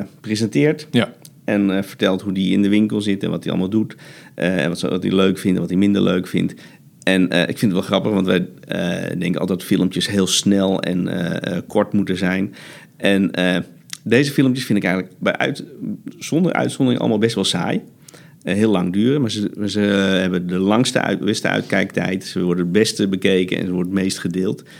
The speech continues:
Speaker 1: is ook een beetje een voorbeeld van, eh, data-driven, eh,
Speaker 2: Ja.
Speaker 1: wat we doen.
Speaker 2: Oké.
Speaker 1: We, we proberen dingen. Eh, dat is ook de manier waarop we willen vernieuwen. We proberen het gewoon. En, ehm, als dan blijkt dat het werkt, dan, ja, weet je, dan is het mooi.
Speaker 2: Ja.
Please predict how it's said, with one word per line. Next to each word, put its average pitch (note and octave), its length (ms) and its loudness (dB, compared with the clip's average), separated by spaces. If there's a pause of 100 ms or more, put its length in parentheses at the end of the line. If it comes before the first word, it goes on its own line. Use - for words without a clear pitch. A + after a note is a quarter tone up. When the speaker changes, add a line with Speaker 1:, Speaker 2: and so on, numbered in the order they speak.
(180)
Speaker 1:
is - 60 -6
ook A2+ 100 -2
een B2+ 60 2
beetje B2 160 6
een A#2+ 60 4
voorbeeld B2 460 2
van, G2+ 240 0
eh, G2 100 -2
data-driven, G#2+ 800 -2
eh, C#3 140 -2
Speaker 2:
Ja. C#3+ 120 4
Speaker 1:
wat B2 140 0
we B2 100 -2
doen. B2 340 2
Speaker 2:
Oké. C3+ 180 -4 (180)
Speaker 1:
We, G#2 60 -4
we A2 100 4
proberen C#3+ 580 2
dingen. D3+ 340 2 (460)
Eh, A2+ 180 4
dat G#2+ 120 0
is A#2 120 0
ook A2 260 -2
de G#2+ 60 0
manier G#2+ 320 4
waarop F#2 240 -2
we F#2 100 -2
willen F#2 240 -2
vernieuwen. B2+ 400 2
We F#2+ 80 -2
proberen G#2+ 440 2
het A#2 140 0
gewoon. A2 440 2
En, F#2+ 340 -4 (100)
ehm, F#2 520 -2 (280)
als B2 160 -2
dan G#2 120 2
blijkt F#2+ 280 2
dat F#2 100 -2
het F#2 100 -4
werkt, D3 420 0 (880)
dan, F#2+ 320 0
ja, G#2 240 -2 (120)
weet G#2 120 -4
je, A2 60 0
dan F#2+ 140 0
is F2+ 80 -4
het A#2+ 80 2
mooi. C#3 180 0 (180)
Speaker 2:
Ja. G#2+ 160 -2